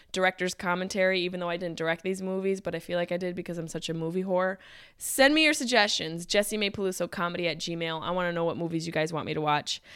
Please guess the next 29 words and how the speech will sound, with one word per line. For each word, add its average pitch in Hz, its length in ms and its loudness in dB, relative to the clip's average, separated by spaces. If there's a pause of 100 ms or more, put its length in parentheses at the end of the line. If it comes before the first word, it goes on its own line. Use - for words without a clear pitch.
(200)
But 202 120 6
I 214 80 6
don't 269 400 6
know 285 340 6
The 220 160 2
Real 208 240 4
Meaning, 185 520 0 (300)
the 196 80 -2
breakdown 180 720 6
of 180 160 -4
Drag 175 340 4
Me 175 120 -2
to 170 80 0
Hell, 170 200 2
so 180 160 -4
now 196 240 2
I'm 226 80 0
gonna 226 80 0
have 208 120 0
to 196 80 -2
Google 220 380 2
after 240 300 6
this. 143 380 -4
Thank 240 260 0
you, 180 140 -4
D 180 220 -6
J 175 160 -4
LeBlanc. 170 640 -4 (540)
Um, 190 520 4